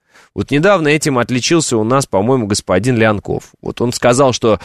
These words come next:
десять сарматов хватит на то, чтобы уничтожить Америку. Это, кстати, правда. И он там посчитал, один сармат — это примерно тридцать пять миллионов человек.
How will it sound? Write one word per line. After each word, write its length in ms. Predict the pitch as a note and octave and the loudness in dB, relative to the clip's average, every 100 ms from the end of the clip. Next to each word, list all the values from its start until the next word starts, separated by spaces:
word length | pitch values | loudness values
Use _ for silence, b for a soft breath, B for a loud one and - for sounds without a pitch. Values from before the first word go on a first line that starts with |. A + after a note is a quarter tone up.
| B | B
десять 320 | A#2+ C3+ A#2 | -2 0 0
сарматов 560 | - C3+ D#3+ G3 F3 C3+ | 0 2 2 0 0 -4
хватит 400 | B2+ C3 C3+ A2 | 0 0 0 -2
на 100 | G2+ | -2
то, 140 | C#3+ | -2
чтобы 240 | C#3 G2+ F2+ | -2 -2 -2
уничтожить 420 | F2+ - G#2+ - | -4 -2 -2 0
Америку. 460 | F2+ E2 C#2+ - - | -2 0 -4 -8 -6
Это, 260 | - G3+ F#3 | 0 0 0
кстати, 320 | - C3+ C3 | -2 -2 0
правда. 420 | A#2+ G#2 E2+ C#2+ - | 0 0 0 -2 -4
И 80 | D#3 | 0
он 140 | F#3 | 2
там 180 | E3 C#3 | 2 0
посчитал, 460 | C3+ - C3+ F#2 - | -2 -2 0 0 2
один 320 | C#3+ D3 C3+ | 0 0 -2
сармат — 560 | B2 A2+ E3 B3 A#3+ - | 0 0 2 0 -2 -2
это 200 | D3+ B2+ | -2 -2
примерно 480 | A2+ B2 F3+ D#3+ A#2+ | -2 0 2 2 0
тридцать 300 | A#2+ C3 - | 0 0 2
пять 180 | A#2 A2+ | 0 2
миллионов 380 | G#2 G2+ G2+ | 2 2 0
человек. 520 | - G2+ E2+ C#2+ B1 | -2 0 2 0 -6